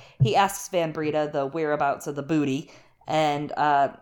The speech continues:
Hester tells Lee she thinks the sharpshooter is definitely in a warehouse, and she warns him it might be Morton or Mc-, McConville, and Lee's like, "I already knew it would be. <laughs> I knew that before we got here."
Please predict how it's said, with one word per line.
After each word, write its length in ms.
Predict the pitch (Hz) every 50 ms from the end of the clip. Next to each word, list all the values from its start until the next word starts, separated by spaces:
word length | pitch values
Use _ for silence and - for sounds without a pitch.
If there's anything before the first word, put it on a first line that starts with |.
| _ _ - -
Hester 580 | - - 196 175 - - - 175 165 160 156
tells 400 | 156 - - 165 151 151 139 -
Lee 200 | - 156 151 165 160
she 140 | - - 160
thinks 240 | - 156 151 -
the 100 | - 151
sharpshooter 680 | 143 - - 151 147 143 - - - 165 139 143 139 139
is 160 | 131 131 135
definitely 560 | 139 - 190 175 - - 160 135 117 147 147
in 80 | 139 135
a 40 |
warehouse, 580 | 131 135 127 120 127 139 131 135 165 - - - - - - - _ -
and 80 | 160 156
she 120 | - 185
warns 360 | 160 147 170 180 185 185 180 -
him 200 | 170 147 147 139
it 100 | - 127
might 260 | 139 156 185 - -
be 120 | 226 226
Morton 380 | 214 208 208 220 233 - 214 240
or 80 | 247 254
Mc-, 200 | 254 262 262 -
McConville, 800 | 226 - - - 277 277 294 277 226 175 170 156 156 151 160 - - - _ _ -
and 220 | - 160 160 151
Lee's 240 | 170 165 180 165 170
like, 320 | 180 180 170 165 165 - - -
"I 120 | 147 170
already 360 | 214 226 226 233 233 247 240
knew 260 | 220 170 143 175 226 202
it 140 | 147 - -
would 260 | 139 143 156 170 156
be. 720 | - - - - 254 240 - - 320 320 302 - - - 262
<laughs> 40 | 214
I 80 | 160
knew 220 | 156 160 196 220 208
that 220 | 214 202 180 -
before 200 | - - 202 196
we 120 | 185 180
got 300 | 165 - 165 196 175 - 143
here." 240 | 139 127 123 131 131